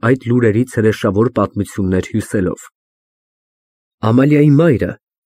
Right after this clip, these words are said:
որ տհաճությամբ էր ողջունում այդ տեսակ բարեկամների գալուստը, առանձին ծանոթացրեց աղջկանը նրանց դիտավորության հետ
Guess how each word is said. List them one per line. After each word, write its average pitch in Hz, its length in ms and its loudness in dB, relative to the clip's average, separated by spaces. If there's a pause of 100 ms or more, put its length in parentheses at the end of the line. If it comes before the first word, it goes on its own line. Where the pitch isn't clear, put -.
(120)
որ 120 240 2
տհաճությամբ 143 760 0
էր 87 100 -4
ողջունում 110 540 0
այդ 117 260 -4
տեսակ 107 400 -2
բարեկամների 101 580 0
գալուստը, 110 540 -2 (720)
առանձին 143 540 2
ծանոթացրեց 110 720 -2
աղջկանը 131 600 0
նրանց 113 420 0
դիտավորության 98 840 -4
հետ 95 280 -10